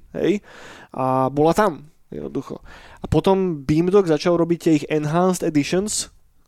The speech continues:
ktoré ja osobne až tak moc rád nemám, lebo to mení isté veci, ktoré ja som není rád, že to mení a tak. Ale tak dobre, nech to spravia, kľudne nech to existuje v tom ekosystéme. Lenže čo sa stalo je,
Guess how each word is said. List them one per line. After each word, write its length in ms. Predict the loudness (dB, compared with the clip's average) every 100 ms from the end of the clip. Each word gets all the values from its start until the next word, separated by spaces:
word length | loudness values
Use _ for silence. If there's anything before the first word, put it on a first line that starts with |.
| -10
ktoré 400 | -2 2 2 2
ja 180 | 2 2
osobne 460 | 2 -2 -2 -4
až 240 | -6 -4 -2
tak 80 |
moc 160 | 0 0
rád 240 | 2 0
nemám, 400 | 0 0 0 2
lebo 240 | 0 0 0
to 160 | 0 2 2 0 -4
mení 480 | -2 0 0 -2
isté 160 | -4 0
veci, 220 | 0 0
ktoré 340 | -4 -4 -2 0
ja 80 | -2
som 220 | -4 -8
není 240 | -6 -2
rád, 240 | 0 0 -2
že 80 |
to 80 | -6
mení 640 | -8 -6 -4 -6 -8 -8 -8
a 80 |
tak. 320 | -4 -2 -2 -6 -18 -6
Ale 160 | -2 0
tak 160 | 2
dobre, 160 | 2 4
nech 160 | 2
to 80 | 0
spravia, 400 | -2 0 2 2
kľudne 180 | 0 -2
nech 140 | -2
to 80 | 0
existuje 480 | -2 0 -2 0 0
v 100 | 0
tom 140 | -2
ekosystéme. 720 | -8 -10 -8 -6 -4 -4 -4 -6 -18 _ -20 _
Lenže 380 | 0 0 0 -2
čo 160 | -2
sa 160 | -2 -2
stalo 320 | -4 -4 -4
je, 320 | -2 0 -2